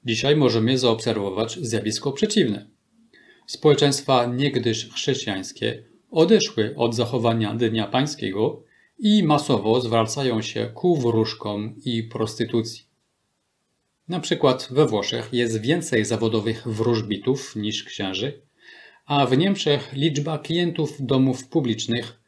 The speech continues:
prawdopodobnie wynosi kilka milionów co tydzień,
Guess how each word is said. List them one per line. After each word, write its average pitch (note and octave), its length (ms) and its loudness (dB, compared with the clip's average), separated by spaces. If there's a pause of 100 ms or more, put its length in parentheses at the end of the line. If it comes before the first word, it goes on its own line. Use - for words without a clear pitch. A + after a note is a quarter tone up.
(480)
prawdopodobnie C3 840 4
wynosi A#2 560 -2
kilka D#3+ 420 -4
milionów B2+ 960 2
co A2 180 -2
tydzień, A2+ 580 -2